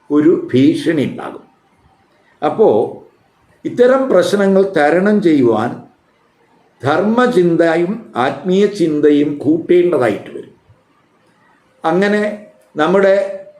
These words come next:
അന്തർശക്തി, നമ്മുടെ ഇന്നർ സ്പേസ് നമ്മൾ വികസിപ്പിക്കേണ്ടതായിട്ട് വരുന്നു. അത്തരത്തിലുള്ള ഒരു ആത്മപരിശോധനയിലേക്ക്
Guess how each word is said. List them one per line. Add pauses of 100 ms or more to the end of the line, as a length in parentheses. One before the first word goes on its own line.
(760)
അന്തർശക്തി, (160)
നമ്മുടെ
ഇന്നർ (100)
സ്പേസ് (120)
നമ്മൾ (120)
വികസിപ്പിക്കേണ്ടതായിട്ട് (140)
വരുന്നു. (1040)
അത്തരത്തിലുള്ള (720)
ഒരു (240)
ആത്മപരിശോധനയിലേക്ക്